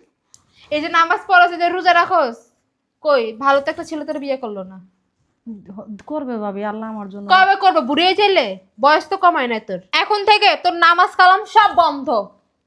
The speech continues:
Speaker 1: তুই যদি নামাজ কালাম পড়াস, তাহলে তোর ভাত জুটবো না। আর হ্যাঁ, আমি বেশি না, তোর নামাজ বেশি। আমি বাইরে আধা ঘন্টা ধরে দাঁড়ায় আছি,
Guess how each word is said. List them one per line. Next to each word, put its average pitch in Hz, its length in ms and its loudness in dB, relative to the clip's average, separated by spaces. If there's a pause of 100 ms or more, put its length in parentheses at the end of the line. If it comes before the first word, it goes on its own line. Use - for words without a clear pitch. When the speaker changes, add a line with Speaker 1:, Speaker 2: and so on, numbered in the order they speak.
(260)
Speaker 1:
তুই 294 120 -14
যদি 359 200 -6
নামাজ 359 280 2
কালাম 403 240 2
পড়াস, 403 240 2
তাহলে 349 220 -2
তোর 349 180 -2
ভাত 277 220 2
জুটবো 247 280 -2 (100)
না। 170 60 -8 (260)
আর 294 140 4
হ্যাঁ, 277 200 0 (960)
আমি 320 160 0 (100)
বেশি 392 260 0
না, 330 120 2
তোর 320 100 -2 (100)
নামাজ 294 220 2 (120)
বেশি। 294 260 -8 (140)
আমি 349 120 -2 (140)
বাইরে 330 240 4 (100)
আধা 349 220 4
ঘন্টা 370 260 2
ধরে 359 180 6
দাঁড়ায় 320 300 4
আছি, 277 200 -12